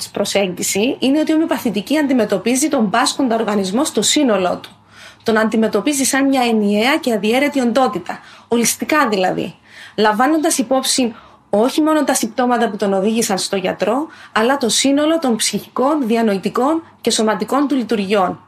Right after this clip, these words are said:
Αυτό έχει σαν αποτέλεσμα, εκτός από τη θεραπεία των συμπτωμάτων, και τη συνολικότερη ενδυνάμωση του οργανισμού του ασθενούς.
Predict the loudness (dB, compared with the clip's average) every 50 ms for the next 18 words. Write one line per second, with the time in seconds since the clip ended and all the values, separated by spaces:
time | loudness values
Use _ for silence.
0 | _ _ _ _ -20 -20 -20 -20 -20 -20 -10 _ -6 -6 -4 -2 0 0 2 2
1 | 2 0 0 0 2 2 2 2 2 0 -2 0 0 0 0 0 0 -2 -2 -2
2 | -2 -2 -4 -4 -8 -8 -4 0 0 0 0 0 -2 -2 -2 -2 -2 -2 -2 -2
3 | -2 0 0 -2 -2 0 0 2 2 2 0 0 -2 -6 -8 -12 -6 -4 -2 -2
4 | 0 -2 -4 -2 -2 -2 0 2 2 2 0 0 0 -2 -2 -4 -6 -12 -20 -8
5 | -4 -2 -2 -2 -2 0 0 0 0 0 0 0 -2 -2 0 0 0 2 2 0
6 | 2 2 2 2 2 2 2 0 0 0 -2 -2 -2 -2 0 0 0 2 2 0
7 | 0 0 0 0 0 0 0 -2 -2 -2 -2 -4 -4 -4 -4 -4 -6 -8 -10